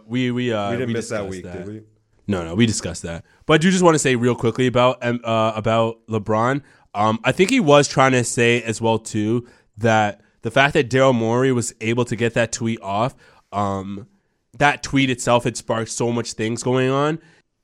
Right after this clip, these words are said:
Speaker 1: It was, like, harmful towards everyone who's making money in the N B A. Like, that's why it was affecting so many players. Like, it was affecting players' money. It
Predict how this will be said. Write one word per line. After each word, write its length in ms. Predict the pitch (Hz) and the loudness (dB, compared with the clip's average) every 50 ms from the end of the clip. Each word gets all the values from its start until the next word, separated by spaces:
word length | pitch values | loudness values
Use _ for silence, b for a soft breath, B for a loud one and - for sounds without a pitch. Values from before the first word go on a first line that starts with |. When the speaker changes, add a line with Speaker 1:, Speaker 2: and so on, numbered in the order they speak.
| _ _ _ _ - | _ _ _ _ 4
Speaker 1:
It 100 | 143 160 | 6 8
was, 180 | 160 170 160 | 8 8 6
like, 380 | 165 156 151 143 139 - - - _ _ _ _ _ _ _ _ _ _ _ _ _ _ _ _ _ _ _ _ _ _ - | 6 4 4 4 2 0 -4 -20 _ _ _ _ _ _ _ _ _ _ _ _ _ _ _ _ _ _ _ _ _ _ 0
harmful 460 | - 156 147 156 160 156 - 160 156 | 4 6 6 6 6 4 2 2 2
towards 540 | 147 - 143 131 135 135 131 127 120 - - - | 2 2 2 4 4 6 6 4 2 0 -2 0
everyone 300 | 123 131 127 131 131 131 | 2 2 4 4 4 2
who's 180 | 123 127 120 104 | 2 2 2 2
making 320 | 117 120 123 - 123 117 | 2 0 0 0 0 -2
money 400 | 113 104 104 110 113 110 107 107 | 0 0 2 2 0 0 0 -4
in 220 | 110 107 107 107 104 | -6 -6 -4 -4 -4
the 100 | 101 98 | -4 -4
N 140 | 95 95 95 | -6 -8 -8
B 160 | 92 87 85 | -10 -10 -12
A. 40 | 85 | -12
Like, 180 | 95 98 98 - | -12 -10 -6 -2
that's 280 | 131 127 135 131 - | 2 2 2 2 0
why 300 | 135 135 135 131 127 123 120 | 2 4 6 6 6 4 2
it 80 | 123 | 0
was 160 | 120 120 107 | 0 0 -2
affecting 720 | 113 107 - - 110 104 - 117 110 107 107 104 104 104 107 - | -4 -6 -6 -6 -6 -6 -4 -4 -4 -2 -4 -4 -6 -8 -12 -14
so 260 | - - - 120 120 | -6 -2 2 2 4
many 220 | 120 117 113 107 | 4 2 0 -2
players. 340 | - - 113 101 95 90 98 | -4 -4 -6 -6 -6 -4 -2
Like, 80 | 120 131 | 0 0
it 40 | |
was 100 | 139 127 | 0 0
affecting 320 | 131 - - 156 147 160 143 | 0 0 0 0 2 2 2
players' 260 | 156 151 139 117 - | 2 2 2 2 2
money. 380 | 113 123 139 143 143 139 139 135 | 2 2 2 4 2 2 0 -2
It 80 | 131 | -4